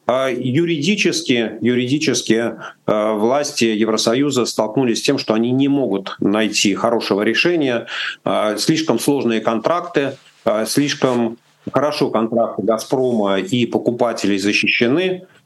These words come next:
а, европейским правом. А, большая часть газа или какая-то часть газа, газа продаётся на спотовом рынке, где вообще устанавливать потолок цены невозможно.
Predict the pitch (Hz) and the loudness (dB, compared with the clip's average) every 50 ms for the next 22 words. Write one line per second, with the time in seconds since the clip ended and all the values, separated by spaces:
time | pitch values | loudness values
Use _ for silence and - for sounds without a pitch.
0 | _ - 117 120 131 127 127 127 123 120 123 123 127 131 127 147 131 113 - - | _ -2 -2 0 0 0 0 0 0 0 0 0 0 2 2 0 0 0 0 0
1 | 113 110 107 107 - 120 120 117 113 110 107 104 101 107 104 - - - - _ | 2 2 0 0 0 0 2 2 2 0 0 0 -2 -4 -6 -12 -16 -20 -20 _
2 | - 107 107 110 110 110 113 110 101 107 113 - - - _ _ - 110 113 139 | -2 0 2 2 2 2 0 0 0 -2 -4 -4 -6 -10 _ _ -2 0 2 2
3 | 143 - - 175 156 147 135 - 123 117 110 113 123 120 117 98 104 104 107 107 | 2 2 2 2 2 2 0 0 0 0 2 2 2 0 2 0 0 0 0 0
4 | - 123 - 135 127 117 - 98 - 117 110 - 123 120 110 107 104 101 98 - | 0 0 2 0 0 0 0 0 0 0 0 2 2 0 2 2 0 -2 -2 -2
5 | - 117 113 139 127 117 110 98 - 107 104 117 120 120 101 - - 110 117 110 | -2 0 2 2 2 0 0 -2 -2 0 2 2 2 0 0 0 0 0 0 0
6 | - - 139 127 123 117 110 110 127 156 180 185 180 160 127 110 123 120 104 95 | 0 0 0 2 2 2 2 2 2 2 2 0 0 0 0 2 2 2 2 2
7 | 110 110 - - - 170 180 175 175 175 - - - - - - 123 123 - 135 | 0 0 0 2 2 2 0 -2 -4 -10 -14 -16 -16 -6 -2 -2 -2 0 0 0
8 | 131 131 123 117 117 110 107 107 - 131 127 - 120 120 131 123 120 - - - | 0 0 0 2 0 0 -2 -2 -2 -2 0 0 0 0 0 0 -2 -2 0 2
9 | 131 113 110 113 113 110 104 107 - - 117 117 117 113 117 113 117 120 117 113 | 2 2 2 2 0 0 -2 -4 -2 0 0 2 2 2 0 0 0 0 2 2
10 | 101 90 95 101 98 95 95 | 0 0 0 0 -2 -2 -2